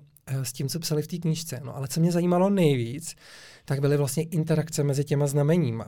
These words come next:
Takže já jsem si čet prostě, já jsem si nastudoval,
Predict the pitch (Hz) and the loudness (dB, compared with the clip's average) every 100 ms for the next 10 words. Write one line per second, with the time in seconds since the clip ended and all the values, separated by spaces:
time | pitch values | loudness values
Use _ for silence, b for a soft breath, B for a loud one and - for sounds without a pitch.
0 | - - 120 135 120 - 185 175 156 156 | -14 -8 -6 -4 -4 -4 -6 -4 -4 -4
1 | 160 156 - 175 156 131 165 190 190 - | -6 -6 -6 -6 -4 -2 -2 0 0 -2
2 | - 139 123 117 131 | -4 -2 -2 -4 -6